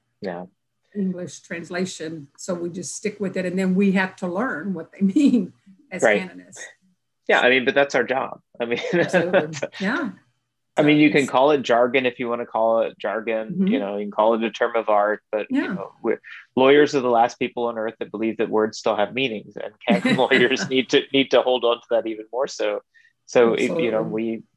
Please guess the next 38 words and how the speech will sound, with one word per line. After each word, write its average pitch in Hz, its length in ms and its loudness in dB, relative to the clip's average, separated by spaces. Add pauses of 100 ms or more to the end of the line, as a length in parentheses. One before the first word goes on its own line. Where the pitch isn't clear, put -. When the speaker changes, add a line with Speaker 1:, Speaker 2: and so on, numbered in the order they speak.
(260)
Speaker 1:
you 104 160 -8
know, - 60 -8
our, 107 300 0
our, 110 320 2
our 101 440 0 (400)
language 123 680 0
is, 107 380 -4
is 107 180 -6
Latin, 110 400 0
and 110 160 0
if 107 140 -6
we're 110 80 -4
going 107 340 -4
to 110 140 -6
take 107 220 -4
it 104 80 -4
out 101 180 2
of 98 60 -2
Speaker 2:
Mm-hmm. 107 80 -4
Speaker 1:
Latin, 104 340 -2
then 107 160 -8
we 104 80 -6
have 104 180 -4
a 107 40 -4
responsibility 107 760 -2
to 98 80 -18
be 110 120 -2
sure 107 220 0
that 98 140 -4
we've 107 240 -4
rendered 120 400 2
it 107 180 2 (400)
in 117 140 0
the 110 80 0
most 110 340 2
accurate 104 400 -2
way 101 140 -4
possible. - 580 -14